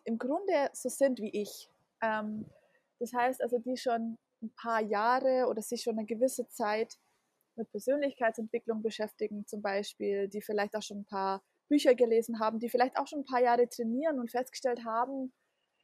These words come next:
irgendwie ist das, was ich so mache, die letzten Jahre nicht so richtig,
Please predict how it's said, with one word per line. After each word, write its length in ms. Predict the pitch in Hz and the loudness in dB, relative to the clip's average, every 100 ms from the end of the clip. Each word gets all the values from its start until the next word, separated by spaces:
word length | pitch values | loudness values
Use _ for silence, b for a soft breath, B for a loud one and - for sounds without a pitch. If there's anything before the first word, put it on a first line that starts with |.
| _ _ _ _ | _ _ _ _
irgendwie 360 | 240 269 285 285 | 2 2 2 0
ist 140 | 269 | 2
das, 140 | 254 262 | 0 2
was 140 | 254 | -2
ich 140 | 254 | -2
so 120 | - 226 | -2 -2
mache, 300 | 233 262 247 | -2 0 0
die 80 | |
letzten 380 | 226 233 - 233 | 2 0 -2 -8
Jahre 640 | 220 220 240 254 247 247 - _ _ _ | -4 0 2 2 0 -2 -6 _ _ _
nicht 280 | 226 247 - | -4 -4 -2
so 80 | 254 | 0
richtig, 680 | 247 254 - 202 196 - | 0 -2 0 0 0 -8